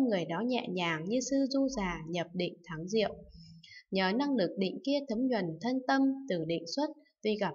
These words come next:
thức ăn ngon nhưng tâm nhẹ nhàng, người này cũng như vậy. Vì sao? Kiều Thi Ca, vì thiện nam tử, thiện nữ vân vân này nhờ chư Phật Bồ Tát độc giác thanh văn, trời rồng, dược xoa, A Tố Lạc vân vân ở cõi nước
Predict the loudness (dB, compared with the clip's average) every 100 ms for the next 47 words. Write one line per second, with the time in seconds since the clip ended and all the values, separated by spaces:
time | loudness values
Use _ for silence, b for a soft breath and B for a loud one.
0 | 0 0 2 0 2 4 4 2 -2 0
1 | 0 2 0 -2 -2 -2 -4 -10 B B
2 | -2 0 0 -2 -2 -4 -2 2 2 2
3 | 0 -2 _ B B _ -2 0 0 2
4 | 4 4 0 B B 2 4 6 2 4
5 | 2 4 2 2 2 2 0 0 0 0
6 | 0 0 0 -2 -2 2 2 0 2 2
7 | 2 2 2 2 0 -2 -2 0 2 2
8 | 2 2 0 0 0 0 0 0 0 -2
9 | -2 -2 -2 -2 0 2 4 4 2 0
10 | 0 0 0 0 0 -2 -2 -2 0 2
11 | 2 2 -2 -2 -2 -2 2 0 0 -2
12 | -2 0 0 -2 B B B 0 2 2
13 | 2 2